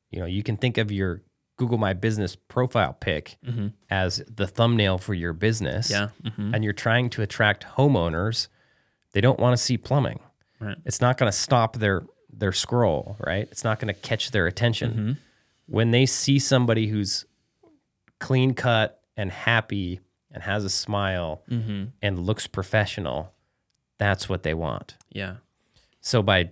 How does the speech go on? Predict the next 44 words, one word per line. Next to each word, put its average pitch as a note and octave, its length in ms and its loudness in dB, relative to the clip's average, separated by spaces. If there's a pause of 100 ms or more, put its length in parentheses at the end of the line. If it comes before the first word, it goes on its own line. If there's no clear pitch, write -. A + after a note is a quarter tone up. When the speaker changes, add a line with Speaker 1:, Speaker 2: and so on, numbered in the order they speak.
(140)
Speaker 1:
changing B2 460 4
out G#2 120 4
your F#2 100 -2
picture B2 340 0
on F2 100 0
that, F2 300 -2 (720)
you F#2+ 100 -4
just F#2 160 -2
start - 240 0
attracting G#2 540 -2
people G2 300 -6
to - 120 -10
your D2+ 80 -4
company. F2+ 580 -8
Speaker 2:
Right. G2+ 220 -8 (1080)
Speaker 1:
Um, F2+ 400 2
the A2 180 -2
other B2 140 4
thing B2 300 4
is G2 380 2 (640)
when G#2+ 200 0
you F#2+ 100 2
go A#2 200 6
on C3 120 8
your F2+ 100 2
G F2 220 -4
M D2 100 -4
B, F2+ 300 -2
once F2+ 260 -4
you E2+ 100 -2
get F#2+ 420 0 (100)
it G2 120 -2
all E2 180 2
approved E2+ 460 -2
and D#2+ 160 -4 (100)
up F2+ 240 -4
and D#2+ 180 -8
going, F2 440 0
Speaker 2:
Mm-hmm. A2+ 360 -8
Speaker 1:
you A2+ 60 -8
need G#2 80 0
to G#2+ 60 0
start G#2+ 240 2
going, A2+ 380 2